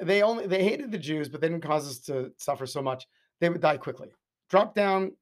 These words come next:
to the bottom like a stone. But if God wanted to, if some people made the Jews suffer and, and the Almighty made them suffer, you know, bobbing up and down, a slow drowning, that kind of stuff. But eventually they all wash up on the seashore and the Jews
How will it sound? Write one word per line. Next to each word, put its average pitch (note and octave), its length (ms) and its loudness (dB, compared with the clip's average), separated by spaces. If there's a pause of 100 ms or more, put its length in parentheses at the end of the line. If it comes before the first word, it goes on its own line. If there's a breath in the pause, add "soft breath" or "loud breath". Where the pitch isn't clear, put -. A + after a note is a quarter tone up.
to D3+ 80 -8
the D3+ 80 -4
bottom E3 240 6
like D3+ 160 -2
a - 40 -14
stone. - 360 -8 (1400 soft breath)
But E3 80 4
if F3 80 0
God G#3+ 240 6
wanted F3 220 -2
to, E3+ 180 -2
if D#3 80 -4 (160)
some F#3+ 200 0
people F3+ 160 0
made D#3 260 -2
the C#3+ 60 -8
Jews C3 460 -10
suffer F3 460 -6
and, E3+ 280 -4
and D#3+ 400 -8
the D#3 80 -10
Almighty F#3+ 360 -2
made F3 220 0
them D4+ 160 -2
suffer, D3 340 -8
you D3 80 -14
know, D3+ 140 -14
bobbing C3 360 -4
up F3 160 -12
and D3 100 -6
down, D#3 380 -2 (360 soft breath)
a B2+ 100 -6
slow E3 340 2
drowning, D3 440 -2
that C#3 160 -12
kind B2 100 -12
of - 40 -18
stuff. - 180 -20 (960 soft breath)
But G#3 100 8
eventually A3 440 6
they F#3+ 100 6
all G3 180 12
wash F#3+ 240 6
up E3 180 6
on D#3 120 0
the C#3 40 -4
seashore E3+ 420 0
and D3+ 200 -4
the C#3+ 60 -8
Jews F3+ 580 -2